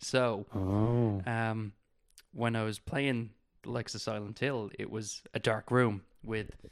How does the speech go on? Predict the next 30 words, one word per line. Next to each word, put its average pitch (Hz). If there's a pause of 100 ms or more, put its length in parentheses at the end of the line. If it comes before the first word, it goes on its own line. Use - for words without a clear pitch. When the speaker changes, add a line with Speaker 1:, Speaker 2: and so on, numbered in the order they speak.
(300)
Speaker 1:
like, 110
a -
little 127
skylight 127
in 117
the 113
roof 120
as 107
well. 123
But -
by 120
the 107
time 127
Speaker 2:
Yeah. 120
Speaker 1:
it 107
was 110
dark, 135
it 113
was 104
just - (600)
pure 123
<laughs> 113
darkness. - (580)
And, 147 (500)
oh 120
my 110
God, 117
it 139
was 135
just, -